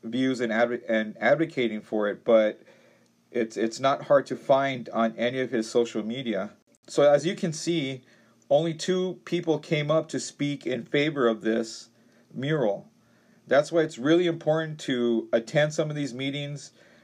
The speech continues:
voice your opinion, 'cause otherwise the committees, um, the boards, the city council,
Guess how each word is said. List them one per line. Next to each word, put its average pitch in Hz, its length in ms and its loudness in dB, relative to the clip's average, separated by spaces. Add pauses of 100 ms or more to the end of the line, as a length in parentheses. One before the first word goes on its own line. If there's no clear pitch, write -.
(100)
voice 123 460 4
your 139 140 2
opinion, 139 640 -6 (280)
'cause 143 180 -2
otherwise 160 720 4 (160)
the 135 160 0
committees, 160 1000 -2
um, 110 680 2 (140)
the 120 140 -2
boards, 143 600 0
the 120 120 0
city 139 260 -4
council, 151 720 -2